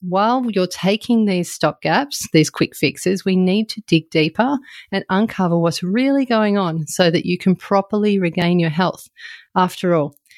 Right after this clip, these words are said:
if cholesterol is the firefighter, we still need to be looking for that fire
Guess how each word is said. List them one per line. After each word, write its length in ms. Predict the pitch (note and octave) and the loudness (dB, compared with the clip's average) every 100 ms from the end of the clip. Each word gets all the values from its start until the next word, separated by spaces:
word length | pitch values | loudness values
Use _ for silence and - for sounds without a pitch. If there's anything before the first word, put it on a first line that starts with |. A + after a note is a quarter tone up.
| _ | _
if 120 | - - | -2 -2
cholesterol 640 | F3+ E3+ E3 - G#3 A#3 | 0 2 0 0 0 2
is 100 | A#3 | 0
the 80 | A#3 | -4
firefighter, 840 | - A#3+ A#3+ A3 F3 D#3 D#3+ E3 - | -2 0 0 0 0 2 0 -2 -2
we 80 | F3+ | -2
still 400 | - - G#3+ G#3+ | -2 -2 0 2
need 220 | G#3 F#3+ | 2 0
to 100 | E3+ | -2
be 160 | D#3+ | 0
looking 380 | D3+ D#3+ - G#3+ | 2 0 2 0
for 120 | - | 0
that 180 | A3+ G#3+ | -2 -2
fire 440 | - F3+ E3+ E3+ | -2 0 2 0